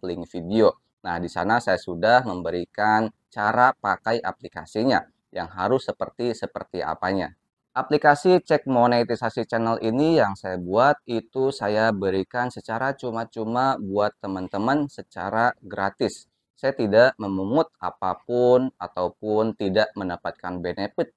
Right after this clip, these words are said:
apapun dari teman-teman menggunakan aplikasi saya tersebut. Walaupun mungkin ketika teman-teman menginstal pada ponsel, itu dikatakan oleh ponsel bahwasanya itu adalah aplikasi pihak ketiga yang mungkin akan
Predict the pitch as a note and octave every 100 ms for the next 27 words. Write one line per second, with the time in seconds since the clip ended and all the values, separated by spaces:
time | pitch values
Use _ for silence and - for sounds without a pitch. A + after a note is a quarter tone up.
0 | - F2+ - F2 - A#2+ C3+ G#2+ F2+ F#2
1 | B2 F#2+ E2+ E2+ F2+ A2 A#2+ G2 F2 E2+
2 | E2 - G#2+ A2 - F2 E2 - E2 -
3 | A2+ A2 - D#2+ E2 D#2+ - - C#3 C3+
4 | - _ _ _ - F#2 F#2+ F#2+ D3+ F#3
5 | E3+ G2+ F2+ C#3+ C#3+ G#2 - - - F2+
6 | E2+ E2+ F#2+ A#2+ D3+ D#3 A#2+ G2 A2+ B2
7 | - G#2 - F#2 E2+ D#2+ F2+ E2+ - G#2+
8 | A#2+ - F2 F#2 - _ - A2 - D3
9 | A2+ - F2+ F#2 - A2 E2+ F2 E2+ E2+
10 | E2+ B2 C#3 C#3 F#2 E2 D#2+ E2 E2 G2
11 | B2 B2 G2 - A2 F2+ E2+ E2+ G#2+ A#2
12 | G2 - E2+ E2+ - E2 F2+ D#2+ - -
13 | E2+ A2 C3 - _ - A2 A2+ A2 G2+
14 | G2+ C3 C3 F2+ - G2